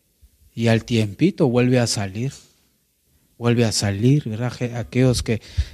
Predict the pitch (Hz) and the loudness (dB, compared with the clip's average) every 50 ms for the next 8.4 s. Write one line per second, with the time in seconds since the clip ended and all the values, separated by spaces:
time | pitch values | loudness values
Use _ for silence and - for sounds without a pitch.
0 | - - 117 104 - - 127 127 127 135 127 110 110 107 104 110 120 131 135 127 | -2 -2 -2 -2 2 2 2 2 4 2 2 0 0 -2 -2 0 2 2 2 2
1 | 110 - - - - 113 104 104 117 135 135 139 127 113 - - 107 107 101 98 | 0 -2 -6 -10 -10 -8 -4 -2 0 0 2 2 0 0 0 0 0 2 2 0
2 | - - 101 - - - 135 160 180 170 127 113 104 104 113 131 139 127 127 113 | -2 -4 -6 -6 -6 -2 0 2 4 4 4 2 0 -2 0 0 0 0 -2 -4
3 | - - - 131 151 180 202 202 180 139 117 104 101 101 104 110 113 113 120 - | -8 -8 -2 2 4 6 6 6 4 2 -2 -6 -8 -10 -12 -14 -16 -18 -18 -20
4 | _ _ _ _ _ _ _ _ _ _ _ _ _ _ _ _ _ _ _ _ | _ _ _ _ _ _ _ _ _ _ _ _ _ _ _ _ _ _ _ _
5 | _ _ _ _ _ _ _ _ _ - - _ _ _ _ _ _ _ _ _ | _ _ _ _ _ _ _ _ _ -20 -20 _ _ _ _ _ _ _ _ _
6 | _ _ _ _ - - 135 143 147 - 160 156 156 151 - - 156 156 151 156 | _ _ _ _ 0 2 2 2 4 4 4 4 4 2 0 0 0 2 2 2
7 | 147 - 143 123 131 117 117 110 104 113 110 143 135 - 139 135 139 143 139 - | 0 0 -2 -2 -2 -2 -2 0 2 4 4 4 4 2 0 2 0 0 0 0
8 | 135 - - 165 185 - - - | -2 0 0 -2 -2 -4 -8 -18